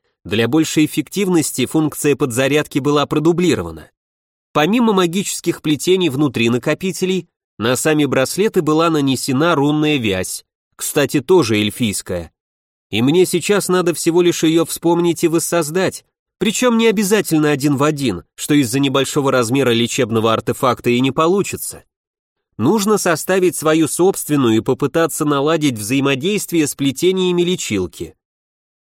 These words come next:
Из-за всех этих откровений моё утро началось не с кофе,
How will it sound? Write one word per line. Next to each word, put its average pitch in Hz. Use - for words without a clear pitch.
Из-за 113
всех 165
этих 160
откровений 160
моё 147
утро 160
началось 147
не 156
с -
кофе, 202